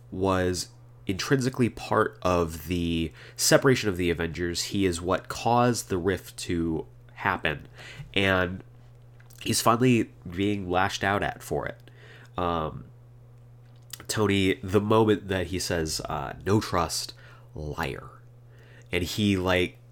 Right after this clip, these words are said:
oh, you could see in Steve's face that he knows. He knows. He knows that his selfishness and his inability to let go and his trauma and his depression caused him to make the wrong decision.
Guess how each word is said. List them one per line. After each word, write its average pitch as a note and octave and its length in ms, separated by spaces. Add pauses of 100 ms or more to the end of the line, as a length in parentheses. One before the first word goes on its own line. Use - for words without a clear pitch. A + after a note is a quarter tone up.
oh, B2 340
you A2 160
could C3+ 180
see D3+ 260
in D3 80
Steve's B2 360
face A2 200
that G2 120
he F#2+ 100
knows. - 560
He - 100
knows. - 540 (300)
He A#2+ 160
knows B2+ 260
that G2 140
his B2+ 180
selfishness A2 580
and F2 80
his - 360
inability A2 460
to F2+ 80
let F2+ 260
go E2+ 340 (340)
and E2+ 160
his E2+ 600
trauma G#2+ 320
and F#2 80
his F2+ 160
depression E2+ 720 (400)
caused A2 420
him F#2 380
to E2+ 640 (240)
make G2+ 300
the G2 100
wrong E2 320
decision. - 400